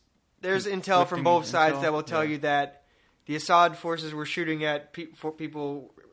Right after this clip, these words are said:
Speaker 1: in
Speaker 2: Who were shooting first or
Speaker 1: Yeah,
Speaker 2: something?
Speaker 1: like, who
Speaker 2: You weren't there.
Speaker 1: How do you know what they were shooting at or who was shooting first or, like
Speaker 2: We like to think we know everything 'cause of Twitter and the
Speaker 1: But, like,
Speaker 2: internet.
Speaker 1: okay, so some people get shot. Why is that then the cue for the West to immediately begin pumping in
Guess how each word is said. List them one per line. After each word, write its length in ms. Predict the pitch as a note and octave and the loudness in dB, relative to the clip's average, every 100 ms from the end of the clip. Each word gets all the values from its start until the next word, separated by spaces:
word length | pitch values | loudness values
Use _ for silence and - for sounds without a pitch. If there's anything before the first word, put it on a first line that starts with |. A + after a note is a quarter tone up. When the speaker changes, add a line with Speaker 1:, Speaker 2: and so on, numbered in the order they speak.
| _ _ | _ _
Speaker 1:
in 140 | E3 | -12
Speaker 2:
Who 60 | C#3 | -8
were 100 | A#2 | -8
shooting 580 | C3+ C3 A2+ A2+ A2 A2 | -10 -12 -12 -12 -14 -16
first 320 | B2 C3 C#3 | -14 -16 -2
or 40 | |
Speaker 1:
Yeah, 140 | G#3+ E3+ | 2 4
Speaker 2:
something? 100 | D3 | 2
Speaker 1:
like, 180 | D3+ D3 | -2 -4
who 220 | G#3+ A3 C#3+ - _ _ _ _ | -8 -10 -10 -20 _ _ _ _
Speaker 2:
You 80 | C3 | -6
weren't 240 | E3+ D#3 | -4 -2
there. 380 | C3 C3+ A2 A#2 - - | -2 -2 -2 -6 -14 -6
Speaker 1:
How 160 | - G3 | -2 0
do 80 | |
you 60 | G3 | 0
know 120 | F3+ | -2
what 160 | E3+ D#3 | -2 0
they 100 | D#3+ | -2
were 80 | D3+ | -4
shooting 280 | - D#3 D3+ | -8 -8 -6
at 120 | C#3+ | -6
or 60 | C#3+ | -4
who 140 | D#3+ | -4
was 100 | D3 | -4
shooting 260 | D3 D#3 C#3 | -6 -10 -10
first 400 | D3+ C#3+ C#3+ D3+ | -6 -6 -6 -10
or, 140 | C3 | -8
like 360 | C3 B2 - _ _ _ _ - | -8 -10 -12 _ _ _ _ -8
Speaker 2:
We 80 | D3 | -2
like 180 | A3+ A3 | -2 -4
to 60 | |
think 220 | - F#3+ | -6 -6
we 100 | F3+ | -4
know 160 | D3+ D3 | -2 -2
everything 260 | D3+ D3+ D3 | -2 -4 -6
'cause 160 | C#3+ | -8
of 60 | B2 | -8
Twitter 260 | C3+ B2+ | -6 -4
and 100 | C3+ | 0
the 40 | E3 | 0
Speaker 1:
But, 100 | E3+ | 2
like, 140 | E3+ D#3+ | 2 2
Speaker 2:
internet. 80 | F3+ | 0
Speaker 1:
okay, 240 | G3 E3 | 2 2
so 300 | C#3 F3 D3 | 2 -2 -2
some 200 | D3 D#3+ | -4 -8
people 240 | F3 E3 D#3+ | -8 -6 -4
get 160 | D#3+ | -4
shot. 420 | - E3 D3 C#3+ _ _ _ _ _ _ _ _ _ _ _ - | -2 0 0 -2 _ _ _ _ _ _ _ _ _ _ _ -6
Why 320 | D#3 E3+ F3+ | 2 6 6
is 220 | F#3+ F#3+ F#3 | 4 0 2
that 260 | E3 E3 | 2 2
then 220 | D#3+ D#3+ | 0 -2
the 80 | D#3+ | -2
cue 300 | D#3+ F3+ E3+ | -6 -8 -10
for 180 | D#3 E3 | -8 -6
the 120 | D3+ | -4
West 360 | C#3+ D3+ D#3 - | -2 -2 -2 -6
to 80 | D3+ | -6
immediately 440 | D3 D#3 D#3+ D3+ | -4 -6 -4 -6
begin 360 | D3 D3 D3 C#3 | -6 -6 -8 -8
pumping 400 | - D#3+ E3 D#3 | -8 -6 -6 -8
in 240 | D3 | -8